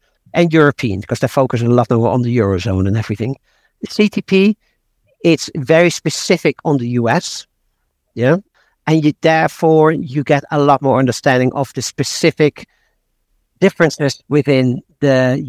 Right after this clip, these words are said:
U S cash management landscape. For those that know, issues like lockboxes, uh, positive pay, reverse positive pay, uh, and you learn how the Fed works with all the little Feds in all the states. How does mon-, monetary policy work there?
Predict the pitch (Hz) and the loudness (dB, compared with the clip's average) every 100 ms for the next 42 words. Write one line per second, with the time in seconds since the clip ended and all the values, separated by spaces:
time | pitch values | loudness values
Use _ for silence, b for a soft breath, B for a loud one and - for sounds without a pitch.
0 | 131 135 123 123 - - - _ _ - | 0 2 2 0 -6 -12 -18 _ _ -2
1 | 135 143 135 120 - 110 120 104 - - | 0 2 2 2 -2 -4 -4 -4 -6 -10
2 | - - 131 127 127 117 151 147 147 143 | -10 -4 0 0 0 0 2 4 2 2
3 | 139 139 147 - 131 110 104 120 139 165 | -2 -4 -6 -4 -4 -2 -2 0 0 0
4 | - 143 - - 135 131 - - _ _ | -2 -4 -4 -2 0 -2 -8 -18 _ _
5 | _ - 123 - - 165 - 147 - - | _ -6 -6 -2 0 0 0 -4 -2 0
6 | 131 135 131 117 127 - 156 151 - 139 | 2 2 2 0 -2 2 2 2 -2 -4
7 | 123 123 131 - 135 127 123 117 120 _ | -4 -4 -8 -4 -2 0 0 0 -4 _
8 | _ _ _ 123 - 147 135 131 120 110 | _ _ _ -4 0 0 2 0 0 -2
9 | 120 - 160 143 139 139 135 - 120 113 | -2 0 0 0 0 2 0 -2 -2 0
10 | 110 104 113 107 104 98 - 131 110 - | 0 0 0 0 0 -2 -2 -2 -2 -4
11 | 110 107 107 - 156 139 143 - 123 117 | -2 -2 -4 -2 2 2 0 -2 -2 -2
12 | 104 135 131 127 143 147 131 120 123 - | -2 0 2 2 2 2 2 0 0 2
13 | 165 147 160 139 131 120 131 120 | 2 2 -2 -2 -2 -2 -2 -2